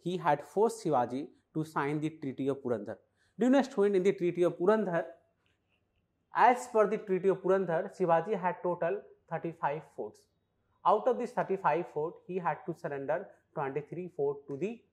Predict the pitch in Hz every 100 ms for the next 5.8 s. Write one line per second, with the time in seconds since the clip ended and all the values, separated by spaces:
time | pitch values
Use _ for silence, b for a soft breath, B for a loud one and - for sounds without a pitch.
0 | - 135 120 131 113 107 110 - _ _
1 | _ _ _ _ _ _ _ b b b
2 | 226 262 190 196 190 208 170 175 196 233
3 | 262 - 170 170 160 - 165 196 - _
4 | - 175 170 - 170 170 160 156 147 196
5 | 190 180 185 143 147 151 220